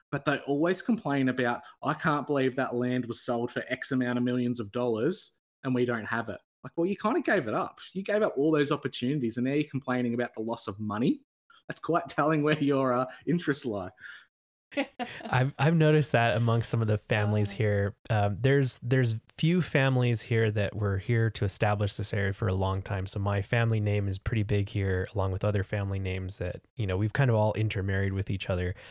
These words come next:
Speaker 3: But at one point in time, after my grandfather passed, my aunts were handling all the affairs and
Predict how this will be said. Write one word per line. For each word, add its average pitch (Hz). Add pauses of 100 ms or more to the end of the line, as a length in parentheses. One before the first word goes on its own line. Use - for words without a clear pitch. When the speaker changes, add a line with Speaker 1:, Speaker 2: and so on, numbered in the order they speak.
(280)
Speaker 3:
But 107
at 117
one 156
point 143
in 113
time, 104
after 104
my 95
grandfather 98
passed, 107 (540)
my 110
aunts 131
were 117
handling 113
all 101
the 98
affairs 110
and 98